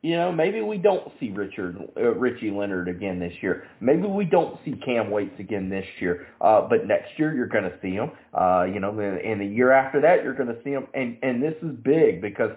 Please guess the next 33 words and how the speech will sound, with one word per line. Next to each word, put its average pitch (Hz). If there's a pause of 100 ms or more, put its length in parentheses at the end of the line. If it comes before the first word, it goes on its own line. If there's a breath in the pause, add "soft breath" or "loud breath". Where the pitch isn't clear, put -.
(260 soft breath)
it's, - (140)
it's - (220)
tape. - (140)
It's, 101 (180)
you 113
know, 92
it's 95
stuff 139
on 120
film 127
that 110
they 110
can 110 (240 loud breath)
work 131
on 92
there. 85 (160 soft breath)
It's 120 (120)
the 113
experience 151
of, 107
of 98
being 127 (260)
out 113
there. 90
And 90 (200 loud breath)
it's 123
everything 165
that 123
you, 127
you 127
need. 151
And, 117
uh, 107